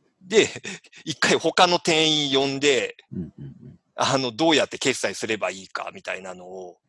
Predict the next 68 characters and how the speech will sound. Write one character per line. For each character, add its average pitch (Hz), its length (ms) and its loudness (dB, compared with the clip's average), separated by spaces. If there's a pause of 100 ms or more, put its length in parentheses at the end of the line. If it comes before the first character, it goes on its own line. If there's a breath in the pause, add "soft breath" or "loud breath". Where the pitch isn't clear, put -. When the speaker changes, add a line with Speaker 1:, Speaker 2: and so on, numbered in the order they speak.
(120)
Speaker 2:
は - 60 -16
い。 - 20 -6
Speaker 1:
レ 107 60 -6
ク - 140 -8
チ - 140 0
ャ 113 100 4
ー - 20 2
を 110 180 -4
受 113 140 -16
け、 87 360 -12 (140)
Speaker 2:
う 73 40 -14
ん 73 40 -12
う - 40 -12
ん - 340 -18 (100)
う - 40 -20
ん。 62 120 -20 (920)
Speaker 1:
な 117 120 0
ん 110 60 -4
か 98 120 -6
そ 95 140 -12
の、 90 500 -14 (640)
多 - 100 -12
分 147 80 -4
そ 175 120 -6
の 165 60 2
エ - 40 0
ー 180 140 4
ユ 202 140 -2
ー 196 40 -8
ペ 208 200 0
イ 185 60 -4
と 123 100 -6
か、 110 140 -4
そ 123 100 -6
の 123 280 0
バ 180 180 2
ー - 40 -8
コ 208 120 0
ー - 20 0
ド 196 100 0
決 196 260 0
済 202 360 0
用 202 240 4
の、 220 340 2 (180)
Speaker 2:
う - 40 -6
ん。 170 220 -10 (340)
Speaker 1:
多 - 100 4
分 107 280 -4
そ 127 160 -8
の 110 200 0 (140)
バ 214 180 8
ー - 40 -14
コ 294 100 4
ー - 40 4
ド 226 60 6
読 147 160 6
み 214 100 6
取 233 160 2
り 226 40 2
用 214 100 8
の 208 100 8
ス-、 - 140 -4 (160)
な 175 60 4
ん - 40 4
か - 60 -4
ス - 160 0
マ 147 100 4
ホ 151 300 2